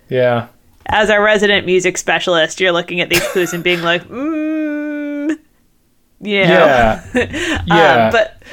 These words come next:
Speaker 2: but, like, when we had, uh, Rachel Paterno-Mahler on, she also had sort of, you know, s-, like, specialist quibbles where she, where she often, you know, she saw, like, astronomy things and was like, "Well, I see what they're going for, but
Speaker 1: Mm-hmm.
Speaker 2: technically, you know, the wording isn't really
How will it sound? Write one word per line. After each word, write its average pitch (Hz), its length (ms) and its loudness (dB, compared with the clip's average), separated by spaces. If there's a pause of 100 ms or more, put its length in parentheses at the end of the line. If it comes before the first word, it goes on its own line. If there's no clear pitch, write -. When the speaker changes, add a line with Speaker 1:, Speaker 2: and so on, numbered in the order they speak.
(140)
Speaker 2:
but, 233 140 2
like, 240 200 2
when 233 120 2
we 233 100 0
had, 220 280 0
uh, 180 300 2
Rachel 208 340 0
Paterno-Mahler 175 920 0
on, 165 580 0 (360)
she 196 320 0
also 180 340 0
had 170 400 -2
sort 202 200 0
of, 165 220 -2
you 196 80 -4
know, 147 320 -2
s-, - 240 -16 (220)
like, 160 380 -2
specialist 185 720 -2
quibbles 175 340 0
where 175 160 0
she, 175 300 -4 (140)
where 180 180 0
she 185 160 -2
often, 165 560 -2
you 180 80 -4
know, 156 140 -2
she - 160 -4
saw, 165 240 0
like, 151 200 -2
astronomy 156 480 -4
things 165 240 -4
and 185 60 -4
was 180 100 -6
like, 233 160 0
"Well, 466 220 2
I 466 100 2
see 403 160 0
what 381 140 0
they're 247 180 0
going 226 380 0
for, 185 400 0
but 180 180 -2
Speaker 1:
Mm-hmm. 123 140 -2
Speaker 2:
technically, 175 1000 0
you 175 140 0
know, 156 380 0
the 196 120 -2
wording 196 480 0
isn't 180 320 -2
really 156 640 -2